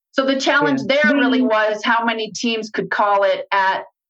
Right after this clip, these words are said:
Speaker 1: after getting one hide without going on for six minutes.
Speaker 2: Yeah.
Speaker 3: Right. And you know what? We run into this exact same problem in my world because as trainers and handlers, we'll pit, put out six hides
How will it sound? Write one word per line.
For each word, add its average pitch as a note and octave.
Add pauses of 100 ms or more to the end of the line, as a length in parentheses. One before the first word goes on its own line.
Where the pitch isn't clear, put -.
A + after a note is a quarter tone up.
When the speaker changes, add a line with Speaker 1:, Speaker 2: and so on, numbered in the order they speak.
(160)
Speaker 1:
after G3+
getting F#3+
one F3+
hide F#3
without E3
going E3
on E3
for E3
six -
minutes. C3+ (300)
Speaker 2:
Yeah. A2+ (360)
Speaker 3:
Right. F#3
And A#3+
you A#3
know B3
what? B3+ (340)
We A#3
run A3+
into D4+
this A3
exact F#3 (100)
same A3
problem F#3
in E3+ (400)
my G#3
world F3
because F#3+ (260)
as F3 (540)
trainers A3
and F3+
handlers, G3 (320)
we'll G#3
pit, G#3+ (120)
put A#3
out G3+
six F#3+
hides G3+